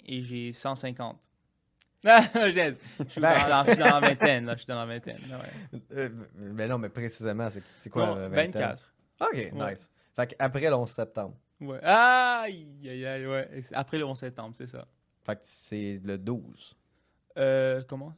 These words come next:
Speaker 2: Ta fête.
Speaker 1: Le douze ?
Speaker 2: septembre.
Speaker 1: Non, <laughs> non, ah, non, non,
Speaker 2: Ok.
Speaker 1: non, c'est
Speaker 2: Euh, pis t'as grandi où, euh, Martin ?
Speaker 1: J'ai grandi, la majorité de ma vie, j'ai grandi ici au Québec, mais une autre partie, c'était en Amérique du Sud.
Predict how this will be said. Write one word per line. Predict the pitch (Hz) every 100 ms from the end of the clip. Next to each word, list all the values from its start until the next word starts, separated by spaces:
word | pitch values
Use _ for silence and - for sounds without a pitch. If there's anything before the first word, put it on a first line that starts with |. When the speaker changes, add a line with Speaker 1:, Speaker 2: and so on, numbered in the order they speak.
| -
Speaker 2:
Ta | 95
fête. | - 101 _ _ _ _ 143
Speaker 1:
Le | 139
douze ? | 139 214 190 - _ _
Speaker 2:
septembre. | - - - - _ _ _ _ 160
Speaker 1:
Non, | 151 147
<laughs> | 156
non, | 160
ah, | 175 175 - -
non, | 147 147 147 139
non, |
Speaker 2:
Ok. | 127
Speaker 1:
non, | 202 120
c'est | - 117 113 _ 123
Speaker 2:
Euh, | 127 135 131
pis | 127 - -
t'as | - 147
grandi | 170 175 151 180
où, | 220 139
euh, | 110 104 101 -
Martin ? | 110 104 -
Speaker 1:
J'ai | 147 139
grandi, | 143 139 156
la | 156 120
majorité | 127 127 135 143
de | 147
ma | 127
vie, | 135
j'ai | 135 127
grandi | 123 123 135
ici | 131 143
au |
Québec, | 131 123 117 165 - -
mais | 127
une | 123 127
autre | 135
partie, | 131 123 - 147
c'était | -
en | 123
Amérique | 117 117 117 113
du |
Sud. | - 113